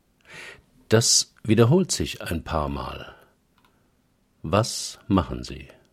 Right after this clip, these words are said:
Auf meinem Blogartikel finden Sie das Video des berühmten Asch-Experiments. Manchmal bedarf es nicht viel, um in eine Krise zu geraten.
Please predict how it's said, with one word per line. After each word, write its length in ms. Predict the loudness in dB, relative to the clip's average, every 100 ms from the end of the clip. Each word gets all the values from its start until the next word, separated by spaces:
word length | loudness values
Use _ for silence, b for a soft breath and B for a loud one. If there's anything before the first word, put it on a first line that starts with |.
| _ _ _ _ _ _ _ _ _ _ _ _ _ _ _ _ _ _ -8
Auf 220 | -6 -2
meinem 240 | -2 0
Blogartikel 640 | -2 -2 -2 -4 -4 -4
finden 420 | -2 -2 -2 -2 -2
Sie 400 | -2 -2 -4 -6
das 420 | -6 -6 -8 -10
Video 560 | -4 -2 2 4 4 2
des 240 | 0 -6
berühmten 520 | -4 -2 -2 -2 -6 -12 -2
Asch-Experiments. 1900 | 0 0 -4 -8 _ _ -12 -10 -8 -8 -6 -6 -10 -14 -18 -14 -10 -10 -12 _ _ _ _ _ _ _ _ _ _ -20 B B B B B B B _ _ _
Manchmal 680 | 4 4 6 4 4 2 -4 _ -2
bedarf 300 | 6 6 6
es 160 | 4
nicht 180 | 2 0
viel, 300 | 0 4 6
um 100 | 6
in 80 | 6
eine 220 | 6 2
Krise 360 | 2 2 2 -2
zu 140 | -4
geraten. 640 | -2 -2 -4 -6 -10 -14